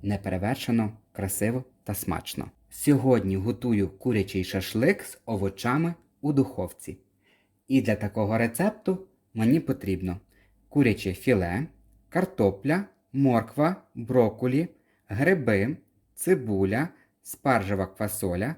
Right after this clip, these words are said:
болгарський перець, вершкове масло, кефір, соняшникову рафіновану олію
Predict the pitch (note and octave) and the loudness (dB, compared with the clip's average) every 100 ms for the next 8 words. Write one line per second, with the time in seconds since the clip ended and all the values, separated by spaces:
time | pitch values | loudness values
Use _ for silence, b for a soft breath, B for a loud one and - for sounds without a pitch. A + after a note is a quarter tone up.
0 | b b b b C3 C#3+ C#3 A#2 - - | b b b b 2 4 4 2 -2 -6
1 | G#2 - F#2 F#2 D3 - - _ - A2+ | -8 -4 -4 -2 -2 -6 -18 _ 0 4
2 | G3 - - C3 G#2+ G2 F2+ E2+ - C#3 | 4 2 -2 0 2 0 -2 -4 -2 0
3 | G3 - _ _ - A#2 - G#2 F#2+ D#3+ | 0 -4 _ _ -2 -2 -2 -4 -2 -2
4 | - - _ - - C#3+ B2 - G2+ - | -6 -16 _ -12 2 4 4 2 -4 -6
5 | F#2+ G#2+ A#2+ B2+ C3+ G#2 F#2+ F#2 E2 A#2 | -2 0 0 2 4 4 2 0 -4 -2
6 | A2+ G2 F#2+ D3 | 0 0 0 -2